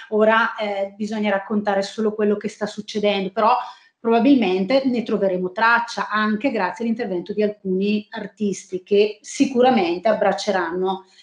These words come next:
eh, l-, l'argomento perché, eh, non è,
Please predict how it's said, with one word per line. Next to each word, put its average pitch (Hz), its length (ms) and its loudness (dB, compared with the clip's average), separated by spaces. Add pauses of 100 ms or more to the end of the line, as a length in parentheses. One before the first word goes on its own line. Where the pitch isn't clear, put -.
eh, 196 300 -2 (340)
l-, 226 60 -8
l'argomento 208 720 2
perché, 196 480 2
eh, 170 760 -6
non 196 200 -2
è, 214 180 0